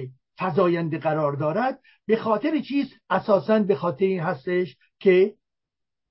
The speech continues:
در این جهان کوره‌های اقتصاد بر اساس نفت و زغال سنگ و گاز می‌چرخند. کوره‌های در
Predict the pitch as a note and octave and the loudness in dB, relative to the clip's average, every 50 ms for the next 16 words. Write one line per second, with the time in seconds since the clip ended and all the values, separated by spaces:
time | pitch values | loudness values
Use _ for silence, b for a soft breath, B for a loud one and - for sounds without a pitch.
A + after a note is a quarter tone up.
0 | _ _ _ _ _ _ _ _ D#3+ D3+ D#3 G#3+ C4 C4+ G#3 G3 G3+ D#3+ E3 F#3 | _ _ _ _ _ _ _ _ -2 0 0 0 0 0 0 -2 -2 -2 -2 -4
1 | F#3+ G#3+ A3+ G#3+ _ _ _ _ _ _ _ _ _ _ _ _ _ _ _ _ | -4 -4 -6 -10 _ _ _ _ _ _ _ _ _ _ _ _ _ _ _ _
2 | _ _ - - G#3+ F#3+ F#3 F3 D#3 D#3+ G3+ G#3 G3+ F3+ D#3+ D3+ C3 A#2+ - _ | _ _ -6 -4 0 2 2 0 2 0 2 0 0 0 -2 -4 -6 -6 -10 _
3 | _ _ _ _ _ _ _ _ _ _ _ _ _ _ _ _ _ _ _ _ | _ _ _ _ _ _ _ _ _ _ _ _ _ _ _ _ _ _ _ _
4 | _ _ _ _ _ _ _ _ F#3 - - G3 F3+ - F#3+ F#3 G3+ A3 A3+ A3+ | _ _ _ _ _ _ _ _ -10 -6 -6 -6 -6 -4 -2 0 0 0 0 -2
5 | _ _ _ _ _ _ _ _ _ _ _ _ _ _ - E3+ F3+ - - D3+ | _ _ _ _ _ _ _ _ _ _ _ _ _ _ -10 -10 -10 -8 -10 -10
6 | - F#3+ F3+ F3 - - E3 D#3 D3 D3+ E3+ - - - - D3+ C#3 C3 C#3+ C3 | -6 -6 -6 -6 -6 -8 -8 -6 -6 -6 -6 -8 -8 -8 -8 -8 -2 -2 -2 0
7 | D3 D3+ D3 C#3 C3 - C#3 C#3+ D3 B2 B2+ B2+ C3 - D3+ C#3+ B2+ A2+ G#2+ - | 2 0 0 0 -4 -6 -6 -6 -4 -4 -4 -6 -4 0 0 2 2 2 -2 -4
8 | - - - _ _ _ _ _ _ _ _ _ _ _ _ _ _ _ _ _ | -12 -18 -20 _ _ _ _ _ _ _ _ _ _ _ _ _ _ _ _ _
9 | _ _ _ _ _ _ _ C3 C3+ B2+ - - - - - - - _ _ - | _ _ _ _ _ _ _ -10 -10 -8 -8 -12 -12 -14 -16 -18 -20 _ _ -20
10 | _ _ _ _ _ _ _ _ _ _ _ _ _ _ _ _ _ _ _ _ | _ _ _ _ _ _ _ _ _ _ _ _ _ _ _ _ _ _ _ _
11 | _ _ _ _ _ _ _ _ _ _ _ _ _ _ _ _ _ _ _ _ | _ _ _ _ _ _ _ _ _ _ _ _ _ _ _ _ _ _ _ _
12 | _ _ _ _ _ _ _ _ _ _ _ _ _ _ _ _ _ _ _ _ | _ _ _ _ _ _ _ _ _ _ _ _ _ _ _ _ _ _ _ _
13 | _ _ _ _ - - A3 G#3 G#3+ F#3 G3 A#3 A#3 A3 A3 G#3+ E3+ D3+ G3 G3 | _ _ _ _ 4 6 6 6 8 6 6 6 6 8 6 6 6 4 4 2
14 | F#3+ - | 2 -2